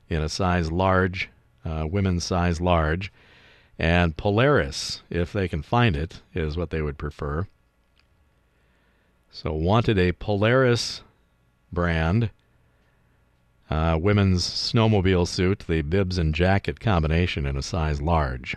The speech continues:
Wanted at seven six three, two five zero, zero three two nine.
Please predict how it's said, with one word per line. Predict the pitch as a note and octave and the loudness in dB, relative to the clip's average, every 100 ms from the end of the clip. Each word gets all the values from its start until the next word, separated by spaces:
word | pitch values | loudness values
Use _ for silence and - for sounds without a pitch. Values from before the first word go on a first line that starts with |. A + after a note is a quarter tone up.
| - | -10
Wanted | F2 E2+ G#2+ G#2 D2 - - - - - - _ | -6 0 0 0 -4 -12 -20 -20 -20 -20 -20 _
at | D#2+ D#2+ - | -2 -2 2
seven | B2 A#2+ G#2 | 2 2 2
six | B2+ - | 0 0
three, | - B2 D3 D3 | -2 2 2 0
two | - B2+ | -2 2
five | A#2+ G#2+ G2+ | 4 6 6
zero, | D#2+ G#2 C3 D#3 | 4 4 4 2
zero | A#2+ G2 G2 F#2+ | 0 2 4 2
three | G#2+ G2 | 2 0
two | - G2+ E2+ | 0 0 2
nine. | E2+ F#2 C3 | 2 2 0